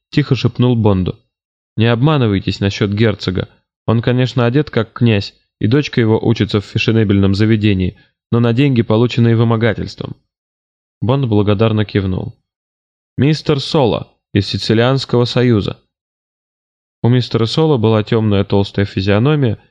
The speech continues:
отмеченная печатью множества пороков и грехов. Он блеснул на Бонда сильными стеклами очков и снова занялся своими ногтями, которые обрабатывал перочинным ножом.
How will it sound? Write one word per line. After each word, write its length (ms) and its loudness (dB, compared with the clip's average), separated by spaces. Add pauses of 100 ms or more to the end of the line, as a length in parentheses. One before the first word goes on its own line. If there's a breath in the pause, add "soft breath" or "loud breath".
(180)
отмеченная 580 0
печатью 560 0
множества 580 0
пороков 680 -2
и 80 0
грехов. 540 -2 (760)
Он 180 2
блеснул 420 2
на 140 2
Бонда 300 2
сильными 440 2
стеклами 500 0
очков 500 -2 (520)
и 100 2
снова 360 0
занялся 460 0
своими 360 2
ногтями, 580 -2 (320)
которые 420 0
обрабатывал 720 2
перочинным 580 0
ножом. 420 0